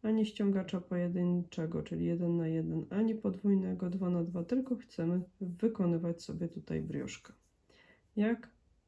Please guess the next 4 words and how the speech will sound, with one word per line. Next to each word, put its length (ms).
to 240
zrobić? 680
Rozpoczynamy 1000
od 300